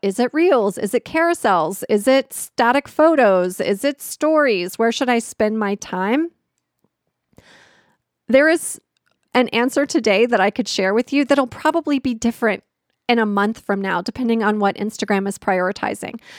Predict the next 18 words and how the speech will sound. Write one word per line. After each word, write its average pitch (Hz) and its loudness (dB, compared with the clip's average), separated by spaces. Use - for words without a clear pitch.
I 254 0
have 320 2
a 349 2
course 214 0
called 202 2
Social 226 0
Media 208 0
for 214 -4
Beauty 185 -4
Professionals. 285 0
If 277 -4
you 330 2
are 208 4
in 254 2
the 247 2
beauty 214 -2
space 214 -4
specifically, 254 -2